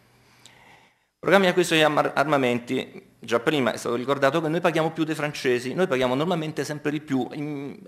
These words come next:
era una politica voluta per anni, comprare le armi su licenza, quindi l'ar-, l'arma, il cannone che fa il tedesco, la ditta tedesca, lo facciamo rifare una ditta italiana, però lo paghiamo il doppio, invece che comprarlo direttamente dalla Germania.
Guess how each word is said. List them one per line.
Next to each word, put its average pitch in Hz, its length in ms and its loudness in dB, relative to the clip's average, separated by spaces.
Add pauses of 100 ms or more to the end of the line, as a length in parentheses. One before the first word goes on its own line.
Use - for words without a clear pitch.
era 175 160 4
una 165 140 6
politica 175 380 0
voluta 143 460 2
per 101 120 -2
anni, 101 360 -6 (320)
comprare 113 640 4
le 135 200 0
armi 151 280 -2
su 135 100 -6
licenza, 117 460 -4
quindi 113 180 -4
l'ar-, 131 380 0
l'arma, 127 420 0
il 110 240 -6
cannone 127 400 0
che 113 100 -6
fa 131 120 -4
il 117 100 -4
tedesco, - 800 -4
la 104 100 -6
ditta 135 240 -4
tedesca, 135 400 -2
lo 151 60 -2
facciamo 156 280 -4
rifare 151 220 -2
una 135 100 -2
ditta 135 200 -6
italiana, 131 420 -4
però 170 140 -2
lo 131 60 4
paghiamo 110 280 -4
il 104 80 -8
doppio, - 420 -12 (240)
invece 123 220 -6
che 117 60 -4
comprarlo 110 260 -2
direttamente 104 340 -6
dalla 101 100 -6
Germania. 87 480 -12